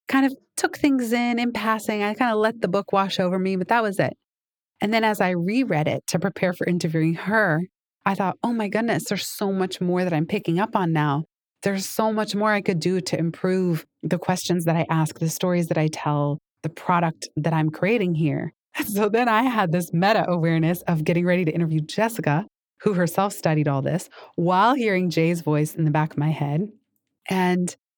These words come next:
the result is that there I am trying to be present while talking with Jessica. And it's almost like those sliding doors movies, the actual movie Sliding Doors, where you start to see two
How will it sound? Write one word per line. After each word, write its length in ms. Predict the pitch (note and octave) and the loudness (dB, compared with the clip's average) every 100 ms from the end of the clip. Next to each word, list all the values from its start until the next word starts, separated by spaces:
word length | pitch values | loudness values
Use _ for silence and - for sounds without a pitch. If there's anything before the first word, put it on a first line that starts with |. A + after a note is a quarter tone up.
| _ _ - | _ _ -4
the 80 | E3+ | 0
result 500 | F3 E3+ C#4 G#3 G3+ | 2 2 2 0 -2
is 140 | - F3 | -4 0
that 240 | F3+ F3 | 2 2
there 180 | F#3+ F#3 | 0 2
I 100 | B3+ | 2
am 420 | A3 D#3+ D#3+ G3 A3 | 2 2 2 0 -2
trying 200 | - F#3 | 0 0
to 80 | |
be 120 | G3+ A3 | 0 -4
present 680 | - E3+ D3 D3 F#3 G#3+ - | 0 0 2 0 0 -4 -4
while 300 | D#3 D3 D3+ | 0 0 -2
talking 320 | - E3 E3 E3+ | -2 -4 0 -2
with 100 | E3 | 0
Jessica. 560 | D#3+ D#3+ - C3+ E3 _ _ _ _ _ _ _ _ | -2 -4 -4 -2 -2 _ _ _ _ _ _ _ _
And 180 | G3 F#3 | -2 0
it's 120 | F3 | 0
almost 340 | - G3+ B3+ B3+ | 0 0 0 0
like 220 | G3+ F#3 - | 0 0 0
those 300 | E3+ E3 D#3 | 2 2 0
sliding 400 | - E3 F3+ F#3+ | 2 4 2 2
doors 340 | E3+ D#3+ E3 | 2 2 2
movies, 500 | D3+ C#3+ C#3+ D3+ - - _ _ | 0 2 0 -2 -4 -18 _ _
the 120 | - - | -20 -4
actual 320 | G3+ - E3 | -4 -2 -2
movie 240 | D#3+ D3+ | 0 0
Sliding 380 | E3 D3+ D3+ F3 | -2 -2 -2 -2
Doors, 300 | E3 C#3+ D#3+ | -2 -2 -4
where 120 | F3 E3+ | -2 0
you 140 | E3+ | 0
start 320 | D#3+ G3+ G#3+ | 0 -2 -2
to 100 | - | -4
see 380 | - - D#3 D#3 _ _ _ _ - | -8 -2 -2 -2 _ _ _ _ -6
two 420 | - A3+ C#4 | -2 0 0